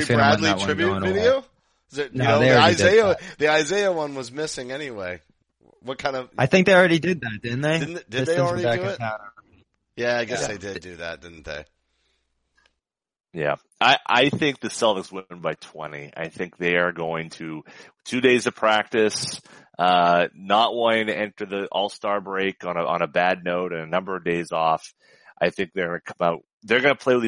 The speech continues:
Speaker 3: the intent, type of intensity that they've received from Toronto and received from Cleveland. And I think they're gonna, they're gonna enter in a big way.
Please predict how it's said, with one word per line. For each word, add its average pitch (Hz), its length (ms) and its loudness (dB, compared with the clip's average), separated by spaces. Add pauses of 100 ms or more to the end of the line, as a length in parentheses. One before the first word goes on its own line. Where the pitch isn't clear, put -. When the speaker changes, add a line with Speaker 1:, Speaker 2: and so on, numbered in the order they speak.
Speaker 3:
the 110 80 0
intent, 104 400 -2
type 101 160 -2
of 87 80 -10
intensity 92 580 -4
that 82 220 -6
they've 95 360 2
received 87 480 -4
from 85 220 -10
Toronto 87 640 -2 (260)
and 82 120 -6
received 82 400 -6
from 80 160 -20
Cleveland. 80 560 -4 (340)
And 82 100 2
I 95 120 2
think 92 240 0
they're 85 160 0
gonna, 80 220 0 (120)
they're 85 140 0
gonna 82 180 -2
enter 95 300 -4
in 82 40 -8
a 80 40 -10
big 80 200 -2
way. 85 220 2